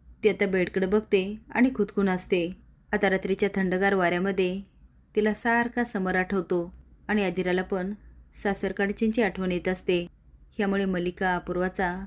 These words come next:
खूप जळफळाट होतो. अपूर्वा म्हणते, "मॉम, हे काय आहे? ही सारखी तिच्या घरच्यांची आठवण काढते आणि तू तर हिच्यासाठी एवढं करते." मल्लिका म्हणते, "काहीतरी करावंच लागणार."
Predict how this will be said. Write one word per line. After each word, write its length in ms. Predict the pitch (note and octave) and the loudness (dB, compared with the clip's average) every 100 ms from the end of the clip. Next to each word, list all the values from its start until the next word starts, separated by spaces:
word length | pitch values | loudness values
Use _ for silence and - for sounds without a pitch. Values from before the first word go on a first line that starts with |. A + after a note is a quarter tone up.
| - | -14
खूप 220 | - A#3 G#3+ | -2 0 0
जळफळाट 540 | F#3+ F3 F#3+ F3 F3+ | 0 0 0 -2 0
होतो. 380 | F#3+ E3+ D#3+ D#3+ - - - - _ | -2 0 -2 -4 -16 -20 -20 -20 _
अपूर्वा 300 | G3+ G3 G3+ | -6 -2 0
म्हणते, 200 | G#3+ G#3+ | 2 2
"मॉम, 400 | G3 F#3 G3+ G3+ G3+ - - | 0 2 2 0 -6 -4 0
हे 80 | |
काय 300 | G#3+ G#3+ G#3+ | 2 6 6
आहे? 200 | A3+ G3+ G3 - - - - | 6 2 -2 -10 -20 -12 -2
ही 80 | A3 | -2
सारखी 500 | - A#3 A#3+ A#3+ G#3+ | 2 2 2 0 -4
तिच्या 220 | G#3 G#3 | 0 2
घरच्यांची 480 | G3+ F#3 G#3+ A3 A#3+ | 2 0 0 2 2
आठवण 280 | G#3 F#3+ | 0 -2
काढते 540 | G3 F3 F3 F3+ E3+ E3 - _ _ - _ | 2 0 2 0 0 -2 -18 _ _ -20 _
आणि 180 | A3+ A3 A3 | 0 2 4
तू 80 | G#3+ | 4
तर 220 | A3 G#3 A3 - - - - | 2 2 -4 -12 -20 -16 -10
हिच्यासाठी 460 | A3 A#3 A#3+ A#3 | 2 2 2 2
एवढं 220 | B3 F3+ F#3 | 4 4 2
करते." 500 | G3 F3+ F#3+ F3 F3+ - - - _ | 0 2 2 2 -2 -16 -20 -20 _
मल्लिका 320 | G#3 G3 F3+ G3 | 0 0 0 0
म्हणते, 400 | G#3 G3 F#3 G#3 - - - | 4 2 2 -4 -12 -20 -8
"काहीतरी 320 | - G3 G#3 G#3+ | -2 2 4 4
करावंच 380 | F#3+ F#3+ A3 A3 | 4 2 2 2
लागणार." 400 | F3 F3 E3+ | 2 4 4